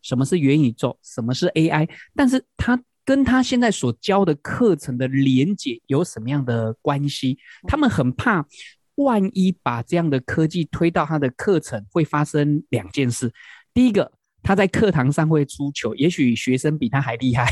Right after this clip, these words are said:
Speaker 1: <laughs> 这个是第一个他们担心。
Speaker 2: 嗯。
Speaker 1: 第二个是他们会担心说，诶，那这样子我会不会就失去了他原有要做的一个教学目标？因为你知道我们课纲都有教学目标嘛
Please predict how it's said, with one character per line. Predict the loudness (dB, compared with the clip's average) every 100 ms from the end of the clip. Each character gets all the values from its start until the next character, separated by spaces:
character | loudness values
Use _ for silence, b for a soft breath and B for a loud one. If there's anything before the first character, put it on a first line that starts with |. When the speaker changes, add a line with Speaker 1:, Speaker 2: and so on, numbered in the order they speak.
| -4
Speaker 1:
<laughs> | -6 -2
这 | 0
个 | 0
是 | 0
第 | 0 0
一 |
个 | 2
他 | 0
们 | 0 -2
担 | -4 -4
心。 | -12 -14
Speaker 2:
嗯。 | -16 -14 -16 -8 0
Speaker 1:
第 | 2
二 | 4
个 | 2
是 | 0 0 -2
他 | 0
们 | 0 2
会 |
担 | 0 -2 -2
心 | -4
说， | -4 -8 B B
诶， | -6 -2
那 | -2
这 | 0 0
样 | 0
子 | 2 0
我 | 0 -2
会 | 0 -2
不 | 0
会 | -2
就 | -2
失 | -4 -8 -4 -2
去 | -2 -2 0 2
了 | 0
他 | -2 -4 0
原 | 2 2 0
有 | -2 -2 -4 -2
要 | 0 0 -4 -4
做 | 0 2 0
的 | -4 -8
一 | -8
个 | -6 -6
教 | -4 -2 0 0
学 | -2 -2
目 | 0 0 0 -2
标？ | -2 -2 -2
因 |
为 | -2
你 |
知 | 0
道 | -2
我 | -2
们 | -6
课 | -4 -4
纲 | 0 -2 -2
都 | 0 0
有 | -2
教 | -2 -2
学 | -2
目 | -2 -2
标 | -2 -2 -2
嘛 | -4